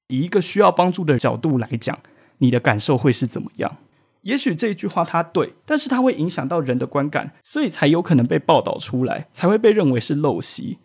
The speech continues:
但这件事情它的本质不全然是错的，其实就只是保守秘密而已，口风紧一点而已。真的有这么困难吗？既然口风守不紧，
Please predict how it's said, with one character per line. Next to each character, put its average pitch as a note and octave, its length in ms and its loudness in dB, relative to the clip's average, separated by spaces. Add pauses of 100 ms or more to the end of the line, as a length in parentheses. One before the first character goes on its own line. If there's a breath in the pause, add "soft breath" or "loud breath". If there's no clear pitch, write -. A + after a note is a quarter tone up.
但 D#4 160 4
这 C4 180 0
件 A3+ 160 2
事 G#3+ 160 -2
情 D3 140 0
它 E3 160 0
的 E3+ 80 2
本 A#2+ 220 2
质 A#2+ 160 -2
不 F3+ 140 2
全 C3 200 -2
然 A2+ 140 -2
是 B2 140 -6
错 - 280 -4
的， - 220 -12 (300)
其 F#3 180 -6
实 F#3+ 140 -6
就 A#3+ 100 -2
只 D3 160 -2
是 F3 380 0
保 D#3 180 6
守 C#3 180 0
秘 D3 220 2
密 D3 220 2
而 A#2 200 -4
已， A#2+ 260 -6 (120)
口 C3+ 240 4
风 A#3 240 2
紧 B2+ 180 2
一 A3 120 0
点 A#2+ 280 0
而 A#2+ 240 -4
已。 A#2+ 280 -8 (100)
真 C#4+ 240 2
的 C#4 240 2 (120)
有 C#3 200 4
这 - 180 0
么 A3+ 140 4
困 F3+ 320 4
难 A2+ 160 2
吗？ A2+ 400 0 (240)
既 - 140 0
然 B3 160 4
口 C#3+ 200 0
风 G3 160 0
守 D3 160 -2
不 F3 140 -6
紧， C#3+ 260 -8